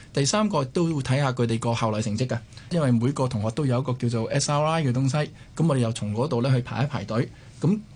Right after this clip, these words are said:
加上上邊嗰幾個條件呢，我哋基本上每年可以大約揀到八百五十個度。咁仲有五十個至六十個度呢，其實就係嗰啲曾經參加過我哋中文大學理學院舉辦嘅一啲課程。咁而裏邊呢，亦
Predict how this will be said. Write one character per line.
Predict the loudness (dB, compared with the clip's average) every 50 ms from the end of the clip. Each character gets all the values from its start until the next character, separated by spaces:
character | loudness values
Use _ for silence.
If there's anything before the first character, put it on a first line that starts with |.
| -8 -4
加 | 0 0 2 2 0 0
上 | 0 0 2 2
上 | 2 4 4 4
邊 | 4 4 4 4 2
嗰 | 2 2 0 -2 -2
幾 | -2 -4 -2
個 | -2 -2 -2
條 | -2 -2 -4 -4
件 | -2 -2 0 0
呢， | 0 0
我 | 0 0 0
哋 | 0 0
基 | -2 -2 -2 0
本 | 0 0
上 | 2 2 2
每 | 2 2 2 2
年 | 2 2 2
可 | 2 0 0
以 | -2
大 | -4 -4 -2 0
約 | 0 2 0 0
揀 | -2 -4 -4 0 0 0 0 0
到 | 0 0 2 2 0 0 -2 -6 -14 -18 -20 -18 -8 -4
八 | -2 -2 -2 -2 -4 -2
百 | -2 -2 0 2 2
五 | 2
十 | 2 2 0
個 | -4 -2 -2 -2
度。 | -2 -2 -4 -6 -6 -10 -20 -20 -20 -8 -2
咁 | 0 2 2
仲 | 2 2 2 2
有 | 2 0 -2 -2 0
五 | 2 4 4 4
十 | 2 0 -2 -4 -2
個 | -2 0 0 0 -2 -4
至 | -2 -2
六 | 0 0
十 | -2 -2 -4 -4
個 | -2 -2 -2 0
度 | 0 0
呢， | 0 0
其 | 0 -2
實 | -2 -2
就 | -2 0 -2
係 | -2 -2
嗰 | -2 -2 -2 -2
啲 | -2 -2 -4 -6 -6 -6
曾 | -4 -2 0 0 0 0
經 | 2 0 0 0
參 | 0 0 0 2 2 2
加 | 0 0 0 0 0 0
過 | 0 0 0 0 2
我 | 2 0 0 0 0
哋 | 0 0 0
中 | 0 0 2
文 | 2 2 2 0 0
大 | -2 -2 -2
學 | 0 -2 -2 -2 0
理 | 0 2 4
學 | 4 2 2 0
院 | 2 2 2 2
舉 | 2 0 -2 -2 0
辦 | 0 0 0 0
嘅 | 0 0
一 | -2 -2
啲 | -2 -2 -4
課 | -4
程。 | -4 -6 -6 -8 -14 -18 -20 -20 -20 -20 -20 -18 -8 -4
咁 | -2
而 | 0 2 2 2 2 2 2
裏 | 2
邊 | 2 2 2
呢， | 2 2
亦 | 0 0